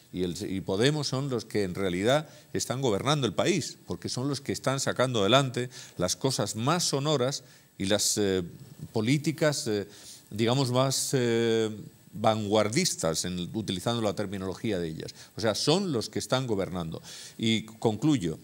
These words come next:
Decía Alfonso Guerra en sus declaraciones recientes que el problema probablemente está en los plebiscitos y el problema está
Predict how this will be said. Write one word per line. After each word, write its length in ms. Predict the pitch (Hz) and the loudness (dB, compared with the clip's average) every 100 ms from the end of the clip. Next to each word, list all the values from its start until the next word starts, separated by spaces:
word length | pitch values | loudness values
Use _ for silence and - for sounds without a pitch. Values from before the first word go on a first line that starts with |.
| - - - - | -18 -20 -12 -2
Decía 280 | 107 151 | 0 2
Alfonso 340 | 160 160 160 151 | 0 0 0 0
Guerra 260 | 151 135 127 | 0 0 -2
en 120 | 110 | -2
sus 440 | 120 107 - - | -2 -4 -4 -6
declaraciones 560 | 101 98 95 92 123 117 | -4 -2 -2 -2 -4 -2
recientes 640 | 104 139 127 104 107 - - - - _ _ - | -2 -2 -4 -4 -8 -8 -18 -20 -20 _ _ -2
que 460 | 110 101 92 90 82 - - - - - | 2 4 4 2 -2 -8 -18 -20 -16 -6
el 120 | 104 | -4
problema 460 | 113 101 123 160 156 | 0 2 2 2 0
probablemente 400 | 147 139 139 135 | 0 -2 -2 -4
está 160 | 127 | -2
en 80 | 135 | -4
los 140 | 120 - | -4 -4
plebiscitos 880 | 101 87 80 - 143 107 107 110 - | -2 -2 -4 -4 -4 -4 -6 -6 -6
y 100 | 101 | -4
el 80 | 87 | -4
problema 260 | 98 110 | -2 -2
está 380 | 120 - 120 120 | -2 2 2 2